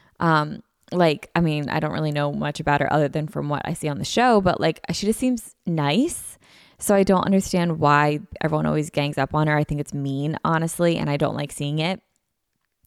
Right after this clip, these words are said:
Um, I like Garcelle a lot. I think Crystal always likes to be, like,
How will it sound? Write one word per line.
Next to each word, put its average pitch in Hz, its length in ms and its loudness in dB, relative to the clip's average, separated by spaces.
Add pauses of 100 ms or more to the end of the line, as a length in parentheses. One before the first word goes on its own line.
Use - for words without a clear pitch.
(140)
Um, 170 360 6 (200)
I 170 100 2
like 160 180 2
Garcelle 160 420 0
a 156 40 2
lot. 156 360 2 (440)
I - 80 2
think 190 200 -2
Crystal 170 680 0
always 160 420 0
likes 156 320 -4
to 170 120 -8
be, 151 360 -2
like, 139 360 -6